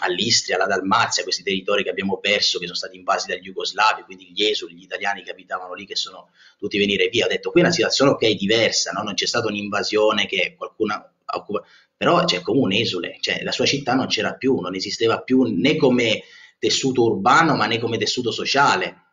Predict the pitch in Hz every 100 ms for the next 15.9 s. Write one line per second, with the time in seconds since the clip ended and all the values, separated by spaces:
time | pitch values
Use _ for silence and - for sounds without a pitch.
0 | _ _ _ - - 107 98 127 120 113
1 | 113 101 120 101 85 - _ _ _ _
2 | - 190 190 117 90 73 - 85 - 107
3 | 98 95 175 131 110 107 113 117 98 95
4 | 95 113 107 98 92 95 110 120 123 131
5 | 127 _ _ _ _ - 92 90 90 92
6 | 95 98 104 113 117 123 131 254 - _
7 | _ 87 - 104 98 98 110 139 143 123
8 | 117 113 135 135 - - 107 110 113 131
9 | 110 147 143 135 131 139 165 143 - 95
10 | - _ - 123 - 147 107 107 - -
11 | 117 107 113 - 117 127 90 - 95 90
12 | 90 90 - 98 90 90 90 92 87 -
13 | - _ _ _ 101 - 95 90 110 -
14 | 107 104 101 101 101 101 98 92 98 90
15 | 98 92 92 101 92 98 92 87